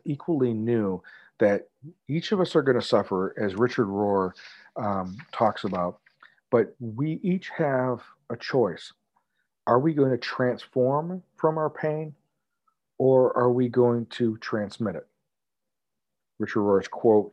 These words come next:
says, "If you do not transform your pain, you will almost certainly transmit it." Let me share that again.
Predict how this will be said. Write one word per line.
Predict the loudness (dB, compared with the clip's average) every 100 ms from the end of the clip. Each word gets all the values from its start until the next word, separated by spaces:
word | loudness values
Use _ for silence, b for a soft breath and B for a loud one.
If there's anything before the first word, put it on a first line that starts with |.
| B B B
says, | 0 2 2 0 -4
"If | -2 -2
you | -2 -2
do | 0 0
not | 0 -2
transform | -4 -6 -2 -2 -4 -6 -2 0 2 0 -4 -10
your | 2 4
pain, | 4 0 -4 -4 -8 -12 b b b b -6
you | 0
will | 2
almost | 2 2 2 2 0 2
certainly | 2 2 -2 -4
transmit | -6 -6 -6 -6 -8 -8
it." | -10 -16 _ _ _ _ _ _ _ _ _ _ -20 -18
Let | -12
me | -12
share | -6 -4 -2
that | -2
again. | -4 -4 -6 -8